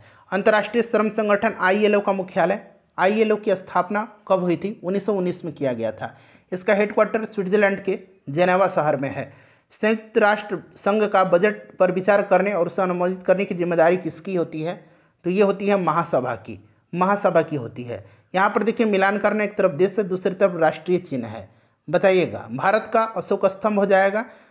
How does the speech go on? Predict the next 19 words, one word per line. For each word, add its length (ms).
जापान 440
का 120
जो 100
है 240
गुलदाउदी 560
हो 120
जाएगा, 380
कनाडा 420
का, 180
कनाडा 280
का 100
क्या 160
होगा? 180
मैपल 400
लीफ 240
हो 60
जाएगा। 320
ठीक 220
है, 320